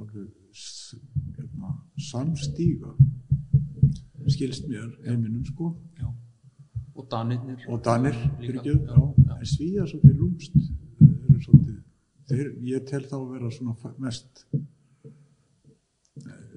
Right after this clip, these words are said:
Speaker 1: þróaðra í þessu, sko.
Speaker 2: Já.
Speaker 1: Út af þeirri svona alþjóðlegri einhverju hluta
Speaker 2: Ég held
Speaker 1: vegna,
Speaker 2: að
Speaker 1: sko.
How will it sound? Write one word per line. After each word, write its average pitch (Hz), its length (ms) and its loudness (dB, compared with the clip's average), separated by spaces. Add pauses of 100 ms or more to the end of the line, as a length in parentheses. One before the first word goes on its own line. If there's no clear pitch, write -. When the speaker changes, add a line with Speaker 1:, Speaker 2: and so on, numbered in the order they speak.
(160)
Speaker 1:
þróaðra 90 680 -4 (120)
í 117 80 -6
þessu, 101 320 -14
sko. - 220 -20
Speaker 2:
Já. - 100 -2 (320)
Speaker 1:
Út 117 220 -10
af 107 120 -8
þeirri 175 300 -8
svona 104 260 -14
alþjóðlegri 107 600 6 (1040)
einhverju 104 280 -8
hluta 110 180 -6
Speaker 2:
Ég 117 100 -8
held - 160 -4
Speaker 1:
vegna, - 140 0
Speaker 2:
að - 60 8
Speaker 1:
sko. - 240 8